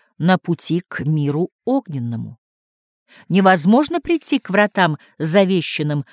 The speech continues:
без огненного этого условия, ведь руководство должно быть осознано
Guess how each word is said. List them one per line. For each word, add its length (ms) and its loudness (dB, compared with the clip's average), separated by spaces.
без 380 2
огненного 760 0
этого 420 -2
условия, 760 -6
ведь 240 0
руководство 720 0
должно 360 -2
быть 240 -4
осознано 800 0